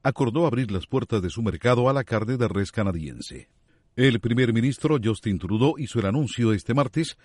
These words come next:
junto al presidente mexicano Enrique Peña Nieto, quien llegó a Ottawa para reuniones bilaterales previo a la cumbre trilateral en la cual también estará el presidente de Estados Unidos,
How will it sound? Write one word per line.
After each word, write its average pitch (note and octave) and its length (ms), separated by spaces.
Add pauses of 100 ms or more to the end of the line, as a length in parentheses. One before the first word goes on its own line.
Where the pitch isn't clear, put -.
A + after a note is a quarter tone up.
(260)
junto E3+ 420
al A#2+ 160
presidente A#2 560
mexicano A2+ 640 (280)
Enrique A#2 600
Peña B2+ 260
Nieto, C3+ 400 (300)
quien F3+ 160
llegó B2+ 480
a A2 120
Ottawa G#2 540 (240)
para E3 220
reuniones A#2+ 480
bilaterales G#2+ 720 (260)
previo D#3+ 340
a - 20
la A2 120
cumbre B2 380
trilateral B2 800 (220)
en D3 180
la A2+ 120
cual A#2+ 240
también G2+ 360
estará A#2+ 360
el F2+ 100
presidente G2 540
de F2+ 80
Estados G2+ 360
Unidos, A2+ 440